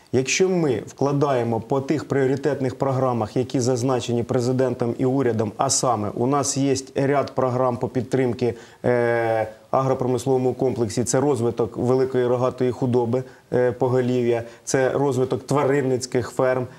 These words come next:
це тепличного господарства, це будівництво нових, е, холодильних комплексів для зберігання овочів і фруктів, то ми побачимо слідуюче, що ці всі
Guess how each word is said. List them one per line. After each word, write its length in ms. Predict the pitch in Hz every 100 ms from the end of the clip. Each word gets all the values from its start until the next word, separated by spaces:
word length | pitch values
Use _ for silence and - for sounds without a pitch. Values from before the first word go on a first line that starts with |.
| -
це 240 | - 131 131
тепличного 640 | 143 - 135 135 139 127
господарства, 880 | 127 123 127 123 127 123 - 117 - - -
це 300 | - 139 139 139
будівництво 720 | 131 127 135 139 135 127 127
нових, 480 | 135 139 127 123 -
е, 200 | 127 127
холодильних 600 | 117 139 131 135 131 131
комплексів 440 | 139 123 123 - 127
для 120 | 120
зберігання 580 | 113 131 127 127 127 120
овочів 400 | 131 127 120 120
і 60 | 120
фруктів, 500 | 117 127 110 - 107 - - -
то 120 | -
ми 120 | 143 165
побачимо 520 | 165 156 156 156 156
слідуюче, 520 | - 160 110 95 98
що 240 | 101 139 127 - -
ці 220 | - 175
всі 360 | 135 170 156